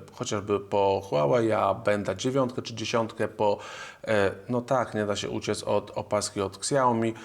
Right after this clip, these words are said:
więc to wszystko nagle pokaże, że da się kupić coś tańszego,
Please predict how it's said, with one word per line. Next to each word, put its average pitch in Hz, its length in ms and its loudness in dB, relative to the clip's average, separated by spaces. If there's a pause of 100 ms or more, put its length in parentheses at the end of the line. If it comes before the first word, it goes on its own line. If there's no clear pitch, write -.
(340)
więc 120 300 2 (160)
to 139 100 0
wszystko 139 540 0
nagle 123 280 2
pokaże, 117 360 -2
że 110 120 -2
da 123 120 0
się - 120 -4
kupić 110 220 -8
coś 104 160 -4
tańszego, 110 760 -2